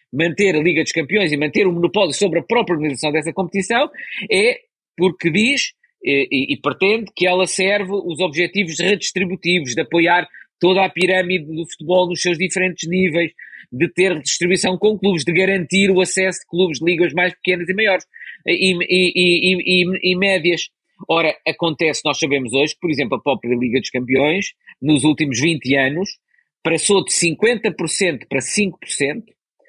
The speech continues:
o nu-, a, a percentagem de clubes das ligas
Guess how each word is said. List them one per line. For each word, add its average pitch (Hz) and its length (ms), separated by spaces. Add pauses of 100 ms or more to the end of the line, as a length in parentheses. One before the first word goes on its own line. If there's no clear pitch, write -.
(320)
o 156 140
nu-, 170 260
a, 175 280
a 151 40
percentagem 185 640
de - 80
clubes 170 560 (360)
das 143 280
ligas 170 720